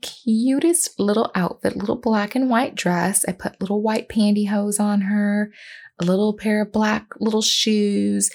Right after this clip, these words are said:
and I put this little red bow in her hair. I just think she looks the most adorable in the <laughs> entire world. And we, you know, her dad is able to carve out a couple of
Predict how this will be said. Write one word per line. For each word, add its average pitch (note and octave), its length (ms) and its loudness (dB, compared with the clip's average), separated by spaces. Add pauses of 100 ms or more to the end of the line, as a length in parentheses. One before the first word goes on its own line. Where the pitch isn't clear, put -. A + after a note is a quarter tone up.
(460)
and F3 160 2
I F3+ 120 2
put F#3 420 -2
this F3+ 240 -2
little A3+ 520 2
red G3+ 320 0
bow F3+ 480 2
in F3 140 2
her F3+ 160 2
hair. F3 480 -2 (180)
I G3+ 200 0
just G3+ 220 -2
think F3+ 180 2
she F#3 220 2
looks E3+ 300 0
the F3 100 2
most F3+ 300 2
adorable F3+ 560 0
in F3 180 2
the F3 120 4
<laughs> E3+ 80 2
entire F3 440 2
world. E3+ 400 -2 (1120)
And E3+ 420 2
we, F3 560 2 (400)
you F#3+ 120 4
know, E3+ 120 4
her F3 180 2
dad F#3 600 2
is F3 220 0
able F#3+ 440 2
to - 100 -2
carve F3+ 360 0
out F3+ 180 2
a F3 60 0
couple F3+ 380 -2
of F3+ 120 -2